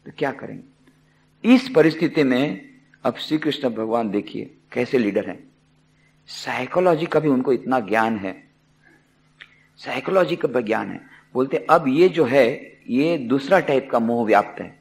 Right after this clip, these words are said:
पहला वाला नहीं है। पहला वाला रहता तो बोलता कि मैं क्या करना चाहिए, क्या नहीं। ये दूसरा वाला है, इसके लिए तो heavy dose जरूरी है,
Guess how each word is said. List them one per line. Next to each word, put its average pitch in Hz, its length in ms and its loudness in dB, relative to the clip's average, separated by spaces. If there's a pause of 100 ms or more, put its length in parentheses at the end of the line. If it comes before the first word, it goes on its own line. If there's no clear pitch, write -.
(120)
पहला 123 240 0
वाला 147 180 4
नहीं 123 200 -2
है। 87 80 -12 (580)
पहला 131 260 4
वाला 170 200 6
रहता 156 340 2
तो 160 160 -4
बोलता 143 380 4
कि 117 140 -8
मैं 131 280 -4 (560)
क्या 156 140 6
करना 139 260 -2
चाहिए, 131 160 -8
क्या 101 160 -12
नहीं। 92 120 -16 (280)
ये 131 60 -14
दूसरा 139 380 2
वाला 160 240 6
है, 101 220 -6 (360)
इसके 175 320 -8
लिए 208 260 -4
तो 160 380 -2
heavy 143 320 2
dose 135 380 4
जरूरी 92 320 -12
है, - 100 -20